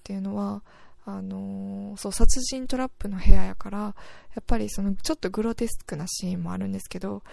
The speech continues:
それ以上に、こう、不安感を煽る描写がすごくっ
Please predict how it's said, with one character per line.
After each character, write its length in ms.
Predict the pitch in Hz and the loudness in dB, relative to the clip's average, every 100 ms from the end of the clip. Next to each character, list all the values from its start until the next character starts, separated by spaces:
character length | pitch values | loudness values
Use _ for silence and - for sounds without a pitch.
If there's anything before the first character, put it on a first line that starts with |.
| - - | -20 -18
そ 120 | - | -12
れ 120 | 285 285 | -10 -10
以 100 | 277 | -8
上 240 | 294 254 240 | -8 -6 -6
に、 360 | 254 262 214 - - - | -6 -4 -4 -6 -14 -16
こ 140 | - 202 | -12 -10
う、 20 | |
不 200 | - 240 | -4 -2
安 260 | 285 339 359 | -2 0 0
感 320 | 247 208 202 | 0 -4 -10
を 100 | 208 - | -14 -12
煽 320 | 208 214 208 | -10 -8 -8
る 260 | 208 208 - - | -8 -10 -12 -10
描 260 | 214 208 | -10 -8
写 160 | 214 214 | -8 -10
が 100 | 208 | -12
す 220 | - 214 | -14 -12
ご 160 | 202 240 | -8 -10
く 140 | |
っ 20 | 196 | -10